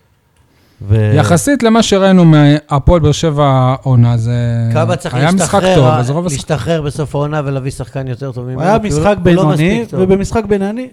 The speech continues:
Speaker 1: בינוני הוא היה בסדר.
Speaker 2: טוב, בואו נדבר קצת על
Speaker 1: רגע,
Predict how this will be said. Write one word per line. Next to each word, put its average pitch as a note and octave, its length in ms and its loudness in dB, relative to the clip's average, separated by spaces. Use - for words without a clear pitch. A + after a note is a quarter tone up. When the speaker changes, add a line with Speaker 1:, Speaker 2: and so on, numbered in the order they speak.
Speaker 1:
בינוני G#3+ 480 -4
הוא A#3+ 140 -4
היה G#3 80 0
בסדר. D3 540 -4
Speaker 2:
טוב, D3 400 4
בואו D3 220 6
נדבר E3+ 340 6
קצת D3 180 2
על D3 120 4
Speaker 1:
רגע, C#3+ 200 4